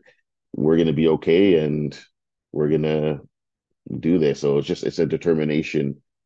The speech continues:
um, and a sense of a faith in, in yourself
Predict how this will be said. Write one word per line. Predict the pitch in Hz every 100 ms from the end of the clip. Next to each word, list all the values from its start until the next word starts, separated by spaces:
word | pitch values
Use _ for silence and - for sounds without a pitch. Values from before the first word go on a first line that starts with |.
| _ _ -
um, | 65 69 62 53 50 50 _ -
and | 76
a | 78
sense | - 82 -
of | 76 -
a | 76
faith | - 82 80 - _ _ _ _
in, | - 78 73
in | - 73
yourself | 73 76 - 73 101